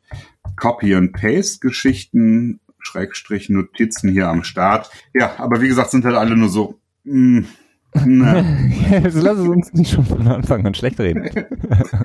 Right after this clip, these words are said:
Speaker 1: Nein, nein, also wir würden den Podcast nicht machen, wenn, wenn die Qualität nicht, äh, entsprechend
Speaker 2: Nicht
Speaker 1: hoch wäre. Dann
Speaker 2: absolut
Speaker 1: hätten wir auch noch
Speaker 2: top,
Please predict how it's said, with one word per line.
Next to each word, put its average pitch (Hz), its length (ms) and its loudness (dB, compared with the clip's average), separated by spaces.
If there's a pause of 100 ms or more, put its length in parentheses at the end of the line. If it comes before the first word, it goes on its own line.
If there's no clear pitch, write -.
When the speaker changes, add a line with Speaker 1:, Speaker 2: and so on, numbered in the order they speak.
(460)
Speaker 1:
Nein, 127 180 4
nein, 139 240 2
also 95 240 -4
wir 95 120 0
würden 107 120 0
den 101 80 0
Podcast 110 340 -2
nicht 87 120 -6
machen, 90 260 0
wenn, 85 240 -2
wenn 82 120 0
die 82 100 -4
Qualität 87 480 -2
nicht, 82 240 -2
äh, 78 300 -8 (100)
entsprechend - 460 -4
Speaker 2:
Nicht - 80 2
Speaker 1:
hoch 85 160 0
wäre. 135 100 -2
Dann 78 80 -4 (200)
Speaker 2:
absolut 123 180 4
Speaker 1:
hätten 92 40 2
wir 80 80 0
auch 76 80 -4
noch 85 120 0
Speaker 2:
top, 131 80 2